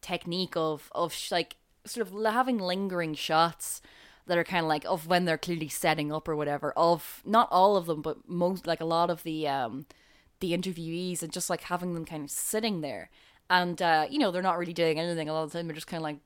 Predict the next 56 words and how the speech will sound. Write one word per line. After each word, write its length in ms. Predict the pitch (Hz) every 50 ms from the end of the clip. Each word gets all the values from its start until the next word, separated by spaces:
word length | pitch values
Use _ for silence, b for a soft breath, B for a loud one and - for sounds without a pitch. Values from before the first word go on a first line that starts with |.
| -
you 60 | 170 160
know, 100 | 151 147
looking 280 | 151 156 151 - 160
at 80 | 151 151
the 60 | -
camera, 420 | - 170 160 156 160 165 165 160 156
kinda 220 | - 165 160 160
looking 220 | 160 160 - 170 156
around 240 | 151 151 156 175 190
them 140 | 180 165 160
or 60 | 156
whatever. 320 | 160 160 165 180 180 185
And 100 | 151 151
it's, 140 | 185 175 -
like, 120 | 202 185 -
this 140 | 214 208
very, 340 | - - 294 294 277 240 202 -
often 340 | - 226 233 - - 226 202
very 220 | 190 180 165 165
short, 400 | 160 - - 175 180 175 - -
very 240 | - 165 160 160 156
kinda 220 | - 165 160 156
human 460 | 151 - - 165 165 165 156 147 147 151
moment. 440 | 156 175 196 214 190 160 151 - -
And 280 | 185 180 180 175 165 B B B B B B -
sometimes 520 | - 480 494 392 359 302 254 247 240 196
it's 140 | 214 202 -
sort 240 | - - 214 214 208
of, 100 | 196 180
like, 180 | 190 180 175
in 80 | 185 175
a 60 | 170
kind 160 | - 185 170
of 80 | 170 156
a, 160 | 170 160 147 B B B B B
it, 180 | - 208 185 185
he 120 | 175 190
uses 400 | 190 180 196 202 190 190 180 175
it 80 | 185 175 -
afterwards 580 | - 165 165 175 - - 196 170 170 165 160 -
for 140 | - - 160
kinda 200 | - 180 160 156
humor 560 | - - - 185 185 180 180 175 165 160 156 156
or 100 | 156 156
whatever. 340 | 160 160 170 180 180 175
But 140 | 156 185 196
a 60 | 233
lot 180 | 269 311 330 339
of 60 | 320
the 40 | -
time 220 | 269 254 233 220
it 80 | 208 196
just 220 | - 214 214 -
sort 100 | - 214 190
of, 120 | 185 180
like, 180 | 180 175 165